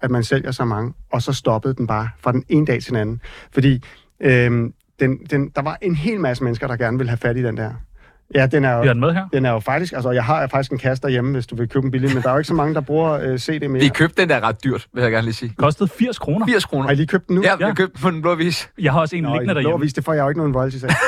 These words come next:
Speaker 1: Jeg vil så lige sige, jeg har tjent,
Speaker 3: Hvor er vi skal
Speaker 1: jeg har
Speaker 3: bruge
Speaker 1: tjent
Speaker 3: firs kroner til?
Speaker 1: nul kroner på den her. Jeg har, det har, det eneste, det har gjort, det er, det har, øh, det har gjort, at,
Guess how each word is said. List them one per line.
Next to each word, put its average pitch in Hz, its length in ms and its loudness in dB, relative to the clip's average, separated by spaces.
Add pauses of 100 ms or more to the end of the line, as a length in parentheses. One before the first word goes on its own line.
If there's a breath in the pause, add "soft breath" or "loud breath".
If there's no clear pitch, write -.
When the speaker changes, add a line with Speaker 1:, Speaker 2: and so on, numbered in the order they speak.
(120)
Speaker 1:
Jeg 640 60 2
vil 170 80 0
så 196 120 0
lige 196 140 0
sige, 190 180 -2
jeg 180 100 2
har 185 80 2
tjent, 190 200 -2
Speaker 3:
Hvor 165 60 2
er 147 40 0
vi 143 80 -4
skal 135 100 -2
Speaker 1:
jeg 151 80 2
har 160 40 2
Speaker 3:
bruge 127 120 2
Speaker 1:
tjent - 160 -2
Speaker 3:
firs 147 160 2
kroner 165 200 2
til? 165 80 0
Speaker 1:
nul 165 300 2
kroner 147 320 -6
på 143 80 -6
den 127 160 -6
her. 123 160 -4
Jeg 127 80 -2
har, 135 100 -2
det 143 140 -4
har, 143 80 -2
det - 140 -10
eneste, 175 240 -4
det - 40 -4
har 139 60 -4
gjort, 139 260 -4
det 139 80 -2
er, 131 100 0
det 131 160 -4
har, 120 260 -2
øh, 107 140 -4 (580 loud breath)
det 131 80 6
har 131 60 6
gjort, 131 300 2
at, 117 180 -6